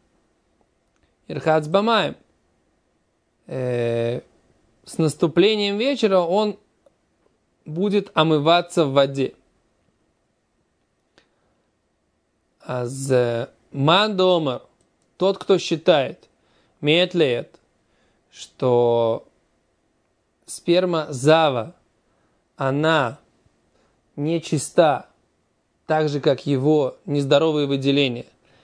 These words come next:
Он, э, диек милифнот эрев, он уточняет из того, что написано перед вечером. В идах другое же мнение, диек уточняет из микрей лайла.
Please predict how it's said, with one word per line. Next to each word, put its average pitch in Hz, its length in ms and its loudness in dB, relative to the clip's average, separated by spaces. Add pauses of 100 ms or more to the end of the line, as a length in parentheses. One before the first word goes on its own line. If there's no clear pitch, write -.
(280)
Он, 143 300 -2 (760)
э, 120 840 -4
диек 143 680 0 (160)
милифнот 147 800 0
эрев, 131 320 0 (1200)
он 175 240 0
уточняет 160 960 0 (200)
из 139 520 -4 (1200)
того, 143 220 0
что 147 120 -6
написано 139 600 0 (600)
перед 156 340 0
вечером. 135 560 -4 (540)
В 139 120 -6
идах 214 520 0
другое 170 440 0
же 220 120 -2
мнение, 190 360 -2
диек 196 540 0
уточняет 180 540 0
из 160 120 0
микрей 175 380 2
лайла. 135 400 0